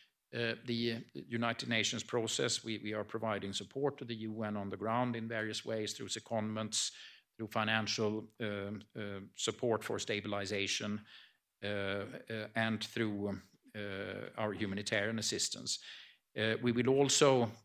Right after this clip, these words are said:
uh, make our voice heard in the European Union to argue for a stronger role for the E U, uh, in, in, in,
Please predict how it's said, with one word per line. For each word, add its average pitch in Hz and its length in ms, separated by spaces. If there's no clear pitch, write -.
uh, 110 320
make 117 280
our 113 100
voice 107 300
heard 107 300
in 104 60
the 101 80
European 104 480
Union 123 500
to 123 160
argue 110 320
for 107 260
a 104 60
stronger 104 600
role 110 420
for 107 280
the 104 320
E 107 240
U, 143 280
uh, 110 380
in, 107 320
in, 113 280
in, 107 440